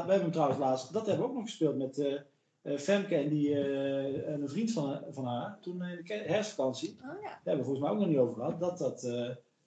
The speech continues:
Speaker 1: toen hebben we, eh, architecten en Seven Wonders gespeeld. Die had hij voor het eerst gespeeld.
Speaker 2: Ja,
Speaker 1: Dus
Speaker 2: klopt.
Speaker 1: er zijn nog steeds mensen die, eh,
Speaker 2: Het nog niet kennen, <clears throat> dus
Speaker 1: ik zal
Speaker 2: ja.
Speaker 1: het je stel-, nu, nu ik toch aan het woord ben, ik zal het je zelfs nog sterker vertellen. Op het spellenspectakel heb ik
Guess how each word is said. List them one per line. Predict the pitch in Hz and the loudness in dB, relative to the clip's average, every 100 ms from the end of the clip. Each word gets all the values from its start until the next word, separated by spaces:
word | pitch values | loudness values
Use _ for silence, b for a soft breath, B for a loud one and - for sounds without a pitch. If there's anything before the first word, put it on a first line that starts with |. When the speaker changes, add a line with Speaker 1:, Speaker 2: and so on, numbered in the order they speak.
| _ | _
Speaker 1:
toen | - 180 | -8 -2
hebben | 127 123 127 - - _ | 0 0 0 -2 -8 _
we, | 147 | -10
eh, | 147 143 71 69 69 67 67 - - - - - - - | -8 -8 -8 -8 -8 -10 -12 -14 -14 -12 -8 -10 -12 -6
architecten | 135 135 123 180 180 175 175 | -2 -2 -2 -2 -2 -4 -4
en | 180 196 202 | -2 -2 -2
Seven | - 170 | -2 -2
Wonders | 196 208 | 2 0
gespeeld. | - 131 113 123 | 0 0 -2 -2
Die | 131 151 | -2 -2
had | 147 151 | -4 -2
hij | 156 | -2
voor | 165 | -2
het | 175 | -2
eerst | 180 | -4
gespeeld. | - - 175 123 - | -6 -6 -4 -4 -4
Speaker 2:
Ja, | 262 262 - - _ _ | -2 -2 -6 -16 _ _
Speaker 1:
Dus | _ | _
Speaker 2:
klopt. | 131 | -2
Speaker 1:
er | 151 | 2
zijn | 143 170 | 6 6
nog | 160 | 6
steeds | 196 208 | 6 6
mensen | 165 180 208 214 202 | 6 4 4 4 4
die, | 180 180 - 160 | 4 2 0 -2
eh, | 143 139 143 139 _ _ | -2 0 -2 -6 _ _
Speaker 2:
Het | 254 220 | -10 -4
nog | 233 | 0
niet | 254 262 | 0 2
kennen, | 285 269 190 185 175 | 2 2 0 4 4
<clears throat> | - | 4
dus | 101 - - - | 2 0 -4 -2
Speaker 1:
ik | 185 165 | 0 8
zal | 208 | 12
Speaker 2:
ja. | 190 | 12
Speaker 1:
het | 170 | 10
je | |
stel-, | 165 190 180 175 | 6 6 6 4
nu, | 170 190 190 - 170 | 4 6 4 2 0
nu | 165 | 2
ik | 160 | 2
toch | 247 226 | 2 4
aan | 185 | 4
het | 160 | 4
woord | 208 214 | 4 4
ben, | 143 | 2
ik | 160 | 0
zal | - 180 | 0 0
het | 160 | -2
je | - | -2
zelfs | 165 156 156 | 0 0 0
nog | 233 | -2
sterker | 247 170 143 | 0 0 -2
vertellen. | 120 127 135 | -2 -4 -4
Op | 151 | -6
het | - | -8
spellenspectakel | - 220 220 - 196 196 196 196 190 | 0 2 2 -2 0 2 4 2 0
heb | 160 | 0
ik | 156 | 0